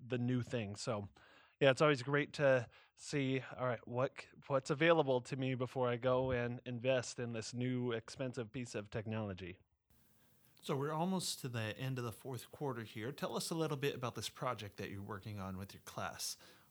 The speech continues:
What is it that students are doing? How is technology enhancing that? What tools are students using? And if some students have, uh,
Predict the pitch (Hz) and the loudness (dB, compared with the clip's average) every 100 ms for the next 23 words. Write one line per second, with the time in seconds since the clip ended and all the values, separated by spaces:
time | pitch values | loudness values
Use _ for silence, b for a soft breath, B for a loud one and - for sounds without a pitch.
0 | - 160 156 151 143 123 - - 156 147 | -4 0 0 0 2 2 2 0 0 -2
1 | - 127 - 139 139 135 131 - 143 135 | -2 -4 -2 0 0 0 -2 -4 -2 0
2 | 123 147 127 123 123 117 120 117 120 101 | -2 -4 -6 -4 -4 -4 -4 -4 -6 -8
3 | 95 120 139 135 143 135 123 127 131 - | -10 -8 -8 -6 -4 0 0 0 -4 -8
4 | - 139 120 110 - 135 127 123 131 127 | -6 -6 -4 -4 -4 -4 -6 -6 -6 -4
5 | 127 127 - B B 127 127 - 131 - | -2 -2 -4 B B -2 -2 0 0 2
6 | 160 151 - 135 123 120 - - 110 104 | 2 2 0 0 0 -2 -6 -2 0 0